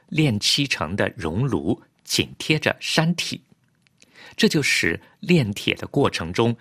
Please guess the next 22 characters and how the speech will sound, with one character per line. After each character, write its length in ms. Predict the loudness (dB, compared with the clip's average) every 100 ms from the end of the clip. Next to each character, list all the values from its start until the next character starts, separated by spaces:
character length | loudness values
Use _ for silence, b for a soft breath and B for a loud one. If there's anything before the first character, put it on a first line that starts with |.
| b
所 220 | -6 -4
需 220 | -2 2
要 140 | 0 0
的 120 | -6
矿 340 | -2 2 2
石、 480 | 2 -2 -2 -2 -4 -2
燃 220 | -4 -2 2
料 240 | 2 2 B B
和 180 | -2 0
石 260 | 0 0
灰 200 | 2 2
石 380 | 2 0 0 -2 B B B
能 160 | 0 2
够 220 | 4 0 B
迅 320 | -2 2 2
速 200 | 2 -2
直 240 | 0 0 0
接 240 | 2 2
地 120 | 2 -4
从 200 | -4 -2
山 300 | 2 2 2
上 220 | 0